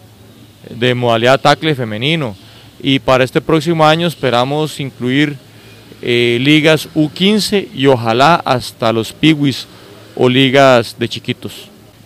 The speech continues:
Eh, también cabe destacar que ya la Asociación Deportiva de Fútbol Americano de Pérez Celedón está debidamente inscrito para poder recibir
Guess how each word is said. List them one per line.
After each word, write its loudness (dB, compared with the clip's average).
Eh, 4
también 0
cabe 2
destacar 0
que -2
ya 2
la 0
Asociación -4
Deportiva 0
de -8
Fútbol -4
Americano -4
de -8
Pérez -6
Celedón -6
está 0
debidamente -4
inscrito -8
para 2
poder -2
recibir -6